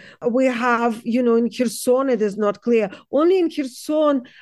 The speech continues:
eight hundred people, according to the prosecutor, were imprisoned by the Russian occupational authorities, and half of them are missing. And part of these, uh, people might have been taken to the Crimea,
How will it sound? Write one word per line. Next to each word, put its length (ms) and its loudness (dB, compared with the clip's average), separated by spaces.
eight 240 0
hundred 540 -2
people, 420 -4
according 600 0
to 120 -2
the 120 0
prosecutor, 920 -2
were 260 2
imprisoned 640 0
by 180 2
the 120 2
Russian 360 -2
occupational 800 0
authorities, 800 0
and 180 2
half 320 -2
of 140 2
them 160 0
are 80 4
missing. 760 0
And 240 2
part 340 0
of 160 0
these, 580 -2
uh, 420 -2
people 520 0
might 420 2
have 220 -2
been 180 0
taken 400 -2
to 100 -6
the 120 -6
Crimea, 720 0